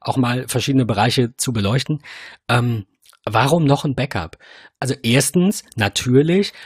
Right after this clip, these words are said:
aufgrund der Tatsache, dass Time Machine auch bei mir jetzt durch diesen S-S-D-Fehler ein bisschen unzuverlässig war. Zumindest einmal kurz.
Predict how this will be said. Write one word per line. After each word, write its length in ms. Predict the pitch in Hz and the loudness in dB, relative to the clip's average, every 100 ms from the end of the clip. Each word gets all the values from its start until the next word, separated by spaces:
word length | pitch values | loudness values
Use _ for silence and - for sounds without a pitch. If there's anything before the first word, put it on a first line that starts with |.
| - | -2
aufgrund 540 | 123 - - 131 147 | -2 -2 2 4 4
der 100 | 127 | 2
Tatsache, 540 | - 104 107 131 131 156 | 0 -2 -2 -4 -2 -2
dass 200 | 117 - | -2 -4
Time 220 | - 101 | -4 -4
Machine 320 | 123 - 147 | -4 -2 -2
auch 200 | - 123 | -2 -4
bei 160 | - 104 | -4 -4
mir 240 | 110 139 | 2 4
jetzt 320 | 147 165 - - - | 4 2 0 -10 -6
durch 140 | 110 | -4
diesen 220 | - 107 95 | -4 -6 -4
S-S-D-Fehler 880 | 104 101 - 104 113 139 147 160 147 | -6 -6 -6 -4 -2 0 0 0 -2
ein 100 | 123 | 0
bisschen 280 | 123 135 196 | 2 2 2
unzuverlässig 720 | 180 175 131 90 85 - - | 2 2 0 -2 -4 -6 -10
war. 80 | - | -10
Zumindest 400 | - 156 190 - | -4 0 0 0
einmal 220 | 156 175 | -2 0
kurz. 480 | 175 - - - - | -2 -4 -4 -6 -20